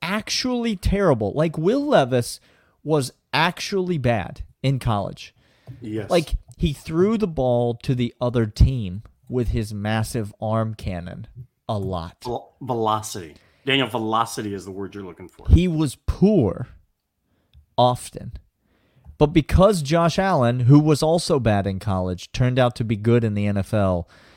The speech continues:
Speaker 1: N F L G Ms have been given a blank check to just draft any loser that they come across, who, again, has the arm talent to justify it.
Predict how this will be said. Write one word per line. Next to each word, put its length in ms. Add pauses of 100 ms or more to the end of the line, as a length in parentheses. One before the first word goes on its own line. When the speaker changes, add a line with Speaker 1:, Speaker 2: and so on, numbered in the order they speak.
(120)
Speaker 1:
N 140
F 120
L 120
G 260
Ms 240
have 160
been 220
given 440
a 80
blank 400
check 320
to 100
just 240
draft 400 (120)
any 560 (180)
loser 600
that 220
they 160
come 280
across, 580 (480)
who, 220
again, 580 (1300)
has 600 (180)
the 240
arm 320
talent 580 (580)
to 140
justify 600
it. 120